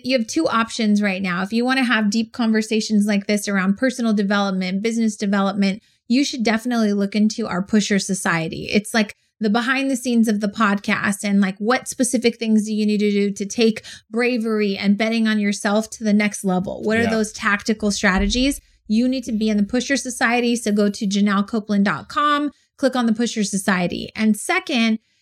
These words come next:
Speaker 1: it is open enrollment session for our eight-week masterclass, Passion to Profit. If you've been wanting to start a business, I don't care if you've been in business for twelve years like Andrea Soto, you just need to be around people that will inspire you, that will ask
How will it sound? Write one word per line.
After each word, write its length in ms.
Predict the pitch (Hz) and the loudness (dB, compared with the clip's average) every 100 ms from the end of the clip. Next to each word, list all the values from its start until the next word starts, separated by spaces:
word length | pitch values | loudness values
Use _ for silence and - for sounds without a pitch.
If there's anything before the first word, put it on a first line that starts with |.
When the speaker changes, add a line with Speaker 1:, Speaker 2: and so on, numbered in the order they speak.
| - | -2
Speaker 1:
it 140 | 262 | 0
is 160 | 302 254 | 2 0
open 240 | 247 247 254 | -2 0 0
enrollment 560 | 233 226 220 220 214 | 0 2 2 0 -2
session 420 | 226 208 220 214 | -2 -2 0 0
for 180 | 208 214 | 0 -2
our 240 | - 202 196 | -2 -2 0
eight-week 340 | 214 214 220 | 0 0 -2
masterclass, 760 | 214 202 202 208 202 202 202 208 | 0 0 0 0 -4 0 0 0
Passion 340 | 208 190 - 196 | -2 0 0 0
to 60 | 190 | 0
Profit. 380 | 185 170 - - | -2 -4 -6 -4
If 220 | - 202 | -4 0
you've 180 | 214 196 | 0 0
been 180 | 202 202 | 2 2
wanting 280 | 196 202 214 | 2 2 2
to 100 | 214 | 0
start 300 | 202 233 240 | -2 0 0
a 40 | 233 | 0
business, 540 | 220 233 233 233 226 - _ _ | 0 0 2 0 -2 -8 _ _
I 60 | 262 | 0
don't 180 | 466 370 | 0 0
care 100 | 285 | 0
if 80 | 247 | 2
you've 160 | 233 | 0
been 120 | 226 226 | 0 0
in 140 | 214 | 2
business 300 | 214 220 208 | 0 0 -2
for 160 | - 202 | -2 -4
twelve 440 | - 247 233 233 | 0 0 0 0
years 400 | 214 226 214 202 | 0 2 2 0
like 300 | 214 196 196 | 0 0 -2
Andrea 480 | 226 226 240 226 208 | 0 2 2 2 0
Soto, 560 | 208 254 247 202 190 190 _ _ - | -2 -2 0 2 0 -2 _ _ 0
you 280 | 202 269 381 | 2 2 0
just 240 | 427 415 | -2 -4
need 320 | 277 277 285 247 | -2 0 0 2
to 80 | 240 | 2
be 240 | 226 262 220 | 2 2 -2
around 460 | 214 214 214 220 | -2 0 2 2
people 280 | 226 226 214 | 2 -2 0
that 180 | 208 196 | -2 0
will 100 | 220 | -2
inspire 600 | 220 214 214 - 214 226 214 | 2 2 2 -2 0 0 0
you, 280 | 208 196 190 | 2 0 0
that 160 | 196 | -2
will 120 | 202 202 | -2 2
ask 340 | 220 240 - | 2 2 -2